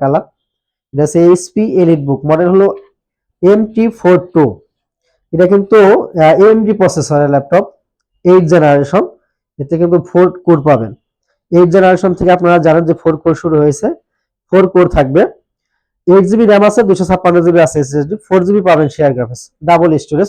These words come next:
ফিউচারে যদি চান আপনি র্যাম, এসএসডি নিজের মতো করে কিন্তু কাস্টমাইজ করতে পারবেন, মানে বাড়িয়ে নিতে পারবেন। একদম ফ্রেশ কন্ডিশন হবে ল্যাপটপটি। অরিজিনাল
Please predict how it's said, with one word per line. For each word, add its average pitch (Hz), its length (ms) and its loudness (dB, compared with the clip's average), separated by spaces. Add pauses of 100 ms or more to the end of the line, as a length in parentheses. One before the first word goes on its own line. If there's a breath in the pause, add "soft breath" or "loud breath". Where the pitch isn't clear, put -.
(100)
ফিউচারে 185 420 2
যদি 180 220 0
চান 175 160 2 (100)
আপনি 170 120 -6 (100)
র্যাম, 165 260 2
এসএসডি 170 360 -4 (540)
নিজের 170 340 0
মতো 175 240 0
করে 170 200 2
কিন্তু 165 200 -2 (340)
কাস্টমাইজ 180 400 0 (100)
করতে 180 240 0
পারবেন, 123 220 0 (100)
মানে 147 120 -2 (100)
বাড়িয়ে 156 260 4
নিতে 151 220 -2
পারবেন। 110 240 -4 (720)
একদম 165 300 0
ফ্রেশ 190 260 0
কন্ডিশন 190 360 2
হবে 185 180 2
ল্যাপটপটি। 185 380 0 (720)
অরিজিনাল 196 440 2